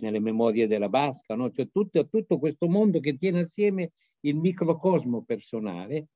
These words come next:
anche la Morante, no? È, la Morante è più barocca nella scrittura, è più, è più estenuante, devo dire. Invece Vichi riesce perché?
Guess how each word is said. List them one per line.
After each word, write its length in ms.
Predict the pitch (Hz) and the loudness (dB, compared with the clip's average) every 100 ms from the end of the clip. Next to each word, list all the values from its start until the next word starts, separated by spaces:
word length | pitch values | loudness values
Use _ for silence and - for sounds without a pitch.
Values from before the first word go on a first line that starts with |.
| _ _ _ - | _ _ _ -4
anche 280 | 117 117 110 | -2 0 0
la 60 | |
Morante, 600 | 101 107 135 127 101 101 | 2 2 2 2 -2 -6
no? 240 | 95 113 104 | -4 -4 -4
È, 380 | 90 95 92 - _ _ _ _ _ | -4 -4 -6 -10 _ _ _ _ _
la 160 | 127 117 | -2 0
Morante 460 | 127 147 156 131 | 2 0 0 0
è 40 | 113 | -2
più 160 | 135 | -2
barocca 500 | 120 120 135 135 123 | 2 4 2 0 -4
nella 280 | 110 107 104 | -2 -4 -6
scrittura, 840 | - 107 104 - 143 127 104 101 | -6 -10 -8 -4 0 0 0 0
è 100 | 95 | -2
più, 240 | 87 107 101 | -4 -2 -2
è 100 | 95 | -2
più 520 | 110 110 104 101 98 95 _ _ | -2 -4 0 0 -2 -6 _ _
estenuante, 840 | - - 123 135 123 110 101 101 | -12 -2 0 2 0 -2 -6 -6
devo 240 | 95 101 | -4 -4
dire. 140 | 95 110 | -4 -4
Invece 340 | 165 170 165 | -2 -2 -2
Vichi 240 | 156 196 151 | -2 -2 0
riesce 480 | 170 165 170 170 | 2 0 -2 -6
perché? 400 | - 131 - - | -8 -10 -10 -16